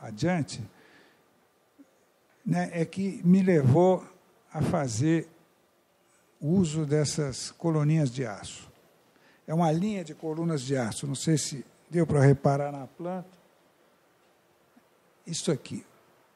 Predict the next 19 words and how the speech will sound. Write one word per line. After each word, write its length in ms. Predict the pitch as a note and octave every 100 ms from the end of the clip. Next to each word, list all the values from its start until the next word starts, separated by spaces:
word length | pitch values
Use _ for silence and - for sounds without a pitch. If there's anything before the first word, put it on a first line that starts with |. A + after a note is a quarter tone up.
| _ _ _ _ D3+
Um, 440 | F#3+ G3+ G3 F#3 - - _
dois, 340 | E3 F3+ F3+ - -
uma, 180 | E3+
duas, 440 | C#3 D#3 E3+ D3+ -
três, 560 | - D3+ E3+ E3+ D3 - -
quatro, 360 | E3 E3 D#3
cinco, 420 | - - E3 D#3 -
seis 280 | - E3+
colunas 480 | - D#3 C#3+ C#3 B2
de 100 | G#2
aço. 400 | G#2+ - - - _ _ _ _ _ _ _ _ - _ _ - - - _ _ _ _ _ _ _ _ _ _ _ _ _ _ _ _ _ _ _ _ _ _ _ _ _ _ _ _ F3+
E 80 |
aqui, 300 | F#3+ - G#3+
finalmente, 680 | - G#3+ G3+ E3 F#3 G3+ -
dessa 340 | D3 D#3 F#3 D#3+
obra, 360 | F3+ F3+ F#3
essa 580 | F3+ - F#3 E3 D3 C3+
imagem 500 | D3 D3+ D3+ B2 D3+
interna, 720 | C3+ - E3+ F#3 D3 A2 G#2